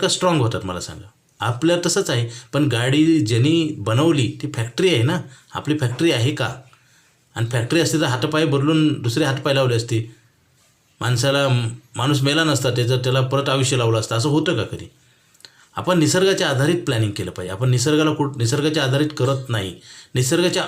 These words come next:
अपोजिट करतो आपण. म्हणजे चांगलं आहे त्याला वाईट आहे आणि वाईट आहे त्याला चांगलं आहे, आपण अशी भूमिका घेतो. मित्रांनो,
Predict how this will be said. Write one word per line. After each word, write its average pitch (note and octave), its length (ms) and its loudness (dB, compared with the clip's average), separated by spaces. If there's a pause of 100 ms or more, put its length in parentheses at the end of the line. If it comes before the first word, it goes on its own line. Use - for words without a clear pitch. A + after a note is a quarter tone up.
अपोजिट F3+ 400 2
करतो A2+ 260 -2
आपण. E2 220 -8 (960)
म्हणजे C3 180 0
चांगलं D#3+ 320 0
आहे F3+ 100 2
त्याला E3+ 160 2
वाईट D#3 260 2
आहे C3 440 -2 (360)
आणि G#2 120 0
वाईट D3+ 200 2
आहे D3+ 80 2
त्याला D3+ 160 2
चांगलं C3 260 2
आहे, A#2+ 100 0
आपण B2+ 220 -2
अशी C3+ 200 0
भूमिका A#2 340 0
घेतो. G#2 220 0
मित्रांनो, A#2 360 0